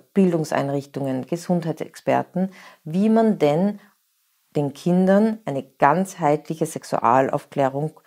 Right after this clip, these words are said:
zuteilkommen lassen kann. So weit, so gut. Zweitausendacht trafen sie sich, es wurden vier Workshops durchgeführt und zweitausendelf wurden Richtlinien veröffentlicht. Das sind erstmals nur reine Empfehlungen.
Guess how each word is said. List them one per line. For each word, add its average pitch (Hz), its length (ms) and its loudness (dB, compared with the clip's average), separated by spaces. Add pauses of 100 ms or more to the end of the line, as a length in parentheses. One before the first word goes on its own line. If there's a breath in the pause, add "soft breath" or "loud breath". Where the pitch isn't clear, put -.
(120)
zuteilkommen 151 720 2
lassen - 280 -12
kann. - 220 -20 (1400 loud breath)
So 175 240 -2
weit, 160 280 4
so - 120 -10
gut. 170 440 -4 (920 soft breath)
Zweitausendacht 139 640 0
trafen 185 360 2
sie 180 160 -10
sich, 190 260 -6
es 151 160 -6
wurden 135 200 -6
vier 139 280 -4
Workshops 170 460 0
durchgeführt 170 720 -2 (400 soft breath)
und 156 340 -4
zweitausendelf 143 640 0
wurden 160 280 0
Richtlinien 165 680 -2
veröffentlicht. - 760 -10 (260 soft breath)
Das 175 220 -4
sind 226 320 2 (280)
erstmals 185 580 4
nur 185 160 4
reine 160 460 0
Empfehlungen. 190 960 0